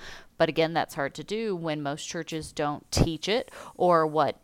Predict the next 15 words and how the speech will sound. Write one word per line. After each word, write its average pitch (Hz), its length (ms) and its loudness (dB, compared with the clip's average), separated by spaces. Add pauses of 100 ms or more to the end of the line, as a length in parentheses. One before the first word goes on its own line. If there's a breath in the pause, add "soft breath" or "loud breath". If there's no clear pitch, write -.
is 403 240 4
being 160 340 2
taught 151 400 4
is, 151 280 -2
like, 143 240 -2
really 190 340 -2
funky 151 560 -2
and 139 140 -6
weird 139 260 -2
and 147 100 -8
twisting 143 440 -6
a 131 40 -4
lot 127 200 -2
of - 80 -10
scripture. - 580 -6